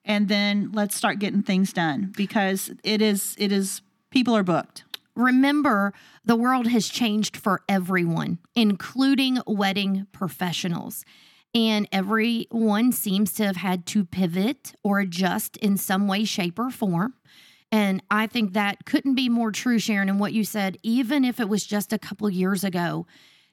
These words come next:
Speaker 2: Check in on contracts, policies, requirements, anything like that, because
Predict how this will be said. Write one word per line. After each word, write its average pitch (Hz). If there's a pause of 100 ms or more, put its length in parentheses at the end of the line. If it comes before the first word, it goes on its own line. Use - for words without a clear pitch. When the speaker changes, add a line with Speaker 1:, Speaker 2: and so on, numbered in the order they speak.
(120)
Speaker 2:
Check 262
in 226 (100)
on 180
contracts, 240 (160)
policies, 240
requirements, 233 (800)
anything 294
like 233
that, 208
because 220